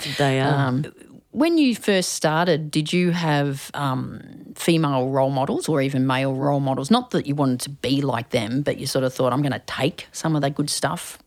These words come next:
Speaker 2: that they do"?
Speaker 1: I, I was really lucky early on. I mean, when I started, before I, I worked in health and fitness before I became a journalist, but I, you know, used,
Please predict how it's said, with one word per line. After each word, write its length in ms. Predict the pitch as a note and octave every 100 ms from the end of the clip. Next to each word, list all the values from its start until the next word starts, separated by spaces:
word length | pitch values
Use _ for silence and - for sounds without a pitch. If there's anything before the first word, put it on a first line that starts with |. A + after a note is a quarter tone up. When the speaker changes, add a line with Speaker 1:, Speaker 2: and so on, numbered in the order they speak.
| -
Speaker 2:
that 160 | -
they 180 | D3 D#3+
do"? 300 | F3 A#3 D#4 -
Speaker 1:
I, 340 | A3 A#3+ A3 -
I 60 |
was 200 | F#3 D#3
really 220 | E3+ D#3+ D3
lucky 380 | C#3+ C#3+ D3+
early 260 | C#3+ C#3+ C#3+
on. 360 | C#3 D3+ G3+ G#3
I 100 | E3
mean, 320 | D#3 D#3 D#3
when 180 | F3 E3
I 160 | D3
started, 720 | C#3+ - - D#3+ C#3+ C#3+ C#3+ B2+
before 340 | C#3+ - C#3+
I, 160 | C3 - - _ C#3+
I 80 |
worked 240 | C#3+ D3+ D3
in 80 | C3+
health 200 | C#3 C3
and 120 | B2
fitness 300 | - C3 -
before 280 | C#3 C#3 C3+
I 40 |
became 320 | C#3 C#3 B2+
a 40 | B2+
journalist, 560 | C#3 C3 C3 C3 -
but 140 | D#3+ C#3+
I, 140 | B2+
you 80 | C3+
know, 80 | A#2
used, 340 | - - -